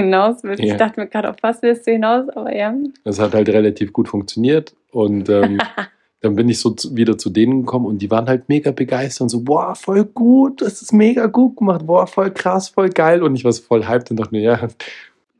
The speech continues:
Speaker 2: ja, eh cool, ja.“ Und es hat mich voll gefreut. Und dann sind die fahren gegangen und die sind halt so übelst krass gut. Also ich mein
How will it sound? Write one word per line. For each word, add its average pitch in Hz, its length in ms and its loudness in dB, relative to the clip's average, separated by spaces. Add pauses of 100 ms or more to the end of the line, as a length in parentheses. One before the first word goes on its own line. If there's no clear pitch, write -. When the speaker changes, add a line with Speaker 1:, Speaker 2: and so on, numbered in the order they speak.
(140)
Speaker 2:
ja, 139 440 2
eh 147 200 2 (100)
cool, 123 160 4
ja.“ 120 160 6
Und 131 60 -2
es 120 140 -8
hat 147 100 -2
mich 131 140 -4
voll 147 160 0
gefreut. 127 400 -2 (340)
Und 104 80 -14
dann 98 100 -6
sind 95 220 -6
die 120 260 -2 (220)
fahren 95 340 -10
gegangen 95 480 -10 (600)
und 104 140 -8
die 98 80 -6
sind 107 220 -2
halt 101 180 -2
so - 200 -8 (120)
übelst 151 600 -4
krass - 500 -10
gut. 147 340 -2
Also 110 240 2
ich 110 180 -4
mein 101 320 -2